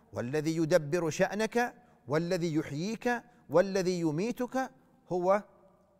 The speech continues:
الأجدر بأن يعبد. ولذلك نجد في القرآن الكريم أن الله سبحانه وتعالى يستدل بتوحيد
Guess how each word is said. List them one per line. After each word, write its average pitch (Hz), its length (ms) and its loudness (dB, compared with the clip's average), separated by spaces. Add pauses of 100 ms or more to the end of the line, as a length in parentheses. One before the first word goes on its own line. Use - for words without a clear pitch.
(560)
الأجدر 156 680 2 (360)
بأن 131 280 -6
يعبد. 117 400 0 (380)
ولذلك 143 440 0
نجد 175 280 -6
في - 80 -10
القرآن 151 500 -6
الكريم 120 540 -6 (380)
أن 139 180 -4
الله 143 360 -4
سبحانه 147 560 -8
وتعالى 101 680 -6 (400)
يستدل 160 920 0 (520)
بتوحيد 175 880 -2